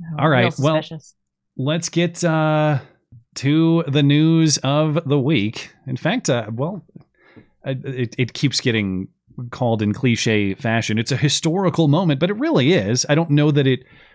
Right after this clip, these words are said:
Speaker 2: we'll talk later if it's going to be of historic consequence, but we've never seen this in history before. So I guess I have to grant the cliche's point.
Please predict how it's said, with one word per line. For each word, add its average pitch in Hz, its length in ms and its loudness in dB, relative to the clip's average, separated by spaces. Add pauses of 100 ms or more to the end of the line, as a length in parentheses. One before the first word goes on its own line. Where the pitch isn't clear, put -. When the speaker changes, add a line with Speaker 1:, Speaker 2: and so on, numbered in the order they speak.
(600)
Speaker 2:
we'll 185 80 -6
talk 165 240 2
later 135 240 4
if 113 100 0
it's 113 140 -2
going 117 220 2
to 110 60 0
be 110 140 4
of 95 120 0
historic 110 520 -2
consequence, 131 680 -4
but - 160 -8
we've 170 140 0
never 180 200 2
seen 202 360 2
this 104 200 -2
in 87 80 -6
history 85 360 -10
before. - 380 -18
So 120 200 -4
I 117 40 -2
guess 123 220 0
I 107 60 2
have 98 180 -4
to 90 60 -8
grant 95 320 -6
the 82 140 -14
cliche's 110 540 -2
point. 143 380 0